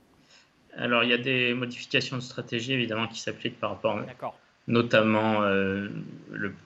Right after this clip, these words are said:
Speaker 1: la différence la plus claire, c'est entre les parties blitz, en effet, les parties longues.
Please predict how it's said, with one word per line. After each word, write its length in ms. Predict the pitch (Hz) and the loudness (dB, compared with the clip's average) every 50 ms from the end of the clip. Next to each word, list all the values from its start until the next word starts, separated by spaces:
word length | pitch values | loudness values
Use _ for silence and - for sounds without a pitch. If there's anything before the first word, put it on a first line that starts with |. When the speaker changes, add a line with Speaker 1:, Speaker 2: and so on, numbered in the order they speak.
| - - | -14 -4
Speaker 1:
la 140 | - 104 98 | -2 0 0
différence 320 | 101 101 - 113 104 - | 0 -2 -2 -4 0 0
la 60 | 120 | -2
plus 120 | 101 - - | -2 -2 -4
claire, 180 | - - 110 - | 2 2 2 2
c'est 100 | - 110 | 2 -2
entre 180 | 98 - - | -2 0 0
les 80 | 98 92 | 0 2
parties 300 | 95 - 92 - - 95 | 2 0 -2 -2 -4 -8
blitz, 560 | 92 95 104 110 107 107 - - - - - - - | -2 0 0 0 0 -2 -8 -10 -10 -12 -12 -10 -6
en 80 | 98 | -4
effet, 220 | 98 98 - - 104 | -2 -2 -2 -2 -2
les 100 | 101 95 | -2 0
parties 300 | - 95 95 - - 117 | 0 -2 -2 -2 -2 0
longues. 260 | 127 139 147 156 | 0 2 0 0